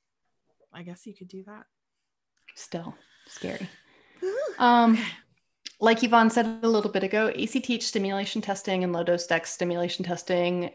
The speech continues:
Speaker 2: should be used just to rule out hyperadrenocorticism. Um, again, like, for my patient, he had positive, like, A C T H, like, high A C T H numbers. So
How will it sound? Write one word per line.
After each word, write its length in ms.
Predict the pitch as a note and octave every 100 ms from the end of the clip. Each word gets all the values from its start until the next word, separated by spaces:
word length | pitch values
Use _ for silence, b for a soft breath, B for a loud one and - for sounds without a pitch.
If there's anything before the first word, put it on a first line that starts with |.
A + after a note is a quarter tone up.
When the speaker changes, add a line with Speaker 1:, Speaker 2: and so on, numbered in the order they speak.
| _
Speaker 2:
should 440 | - - - D#4+ E4+
be 100 | D#4
used 480 | C#4+ A3+ A3+ A3 A3
just 200 | A#3+ -
to 80 | A#3
rule 240 | G#3 F#3+
out 220 | F#3 F3+
hyperadrenocorticism. 1200 | F3+ F3+ F3+ F3 F3+ F3 E3+ E3+ F#3 F3+ F3 F3+ F#3 B B B B _ _ -
Um, 220 | F#3 E3+
again, 360 | D#3+ F3 E3+ F3+
like, 180 | F3 E3+
for 100 | F3
my 140 | E3
patient, 480 | E3+ E3+ - B3+ - _ _
he 560 | - F#3+ F#3+ F#3 F#3 F#3
had 460 | - - E3+ D#3+ E3 _ _ _ _ _
positive, 680 | - D#3 D#3 E3 E3+ E3+ E3+
like, 240 | F3 E3+ -
A 140 | F3 E3+ _ -
C 140 | F3+
T 180 | - F#3
H, 300 | F3+ - -
like, 160 | F#3+ F3+
high 280 | - E3+ E3
A 120 | F3+
C 140 | F3+
T 140 | F#3 F3
H 160 | E3+ F#3+
numbers. 480 | F3+ F3+ F#3 - -
So 460 | - E3+ E3 E3